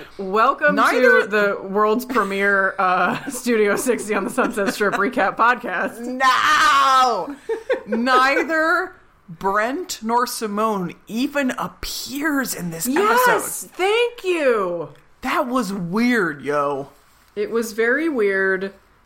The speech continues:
Speaker 1: and it kind of
Speaker 2: It's making me
Speaker 1: diluted
Speaker 2: wonder if they, if their shooting schedule is broken up so that, do you know how, like, uh, so the only example I can think of off the top of my head is Doctor Who,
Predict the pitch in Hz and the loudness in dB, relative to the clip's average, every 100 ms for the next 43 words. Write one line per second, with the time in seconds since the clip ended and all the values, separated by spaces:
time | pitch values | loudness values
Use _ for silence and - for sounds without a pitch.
0 | _ 185 208 196 185 - - 214 214 214 | _ -4 -2 -2 -4 -8 -6 -2 -2 -2
1 | 226 285 - 330 381 - 403 269 247 277 | -2 0 2 2 2 2 2 4 2 2
2 | 302 269 - 208 - 208 196 - 180 180 | 0 0 0 -2 -2 -2 -4 -4 -8 -4
3 | 185 175 - - 226 240 240 - 165 151 | -2 -2 -2 -2 -2 -2 -2 -4 -2 -4
4 | 151 151 151 147 - - 156 143 147 - | -4 -2 -2 -2 -6 -6 -4 -4 -4 -4
5 | - - - - _ _ - 165 170 170 | -6 -12 -20 -20 _ _ -6 -2 -2 -2
6 | 160 - 165 147 - _ - 180 160 156 | -8 -4 -2 -2 -6 _ -12 -8 -4 -4
7 | - - 185 262 294 277 233 185 156 - | -4 -8 -4 -2 0 0 -2 -2 -4 -6
8 | - _ _ _ _ - - - - 285 | -16 _ _ _ _ -20 -14 -10 -4 -2
9 | 262 262 262 226 214 185 175 170 160 170 | 0 0 0 -2 -2 -2 -2 -2 -2 -2
10 | 160 165 143 156 151 151 156 139 - 143 | -4 -4 -4 -4 -6 -6 -4 -4 -6 -10
11 | 160 139 135 | -6 -6 -6